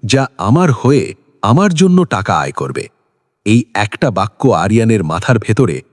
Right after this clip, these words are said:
সমস্ত পুরনো ধারণা ভেঙে চুরমার হয়ে গেল। সে প্রথমবার বুঝল,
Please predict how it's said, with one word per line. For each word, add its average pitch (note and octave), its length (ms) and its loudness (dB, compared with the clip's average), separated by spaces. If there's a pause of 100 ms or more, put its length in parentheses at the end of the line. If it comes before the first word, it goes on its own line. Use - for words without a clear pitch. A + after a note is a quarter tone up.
(120)
সমস্ত - 460 -2
পুরনো E3+ 500 2
ধারণা C#3+ 400 0
ভেঙে C3+ 340 2
চুরমার C3+ 440 2
হয়ে D#2 200 -4
গেল। A#1 220 -10 (480)
সে - 160 0
প্রথমবার G3 640 2
বুঝল, A#2+ 420 2